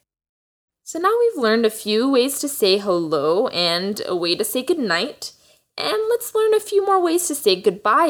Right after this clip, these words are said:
in Persian. The most common way to say goodbye in Persian is خدا حافظ.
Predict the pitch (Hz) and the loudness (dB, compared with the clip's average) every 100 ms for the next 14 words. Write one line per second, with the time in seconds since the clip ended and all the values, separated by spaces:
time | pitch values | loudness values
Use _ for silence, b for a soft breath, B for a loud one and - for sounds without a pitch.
0 | 175 165 - 151 165 139 165 - _ _ | 2 -2 -2 -2 -2 -8 -12 -16 _ _
1 | _ _ _ _ _ - 202 104 104 - | _ _ _ _ _ -8 -2 2 2 0
2 | - 262 311 285 185 226 - 180 196 - | 0 0 0 0 2 2 0 -2 -2 0
3 | 156 160 208 196 170 190 220 - 156 208 | 2 2 -2 -4 -4 -2 -2 0 0 0
4 | 269 - _ _ _ _ _ _ - - | -4 -10 _ _ _ _ _ _ -16 -4
5 | 220 202 220 294 254 226 226 190 156 156 | -2 0 0 0 0 -2 -2 0 0 0
6 | - - | -6 -10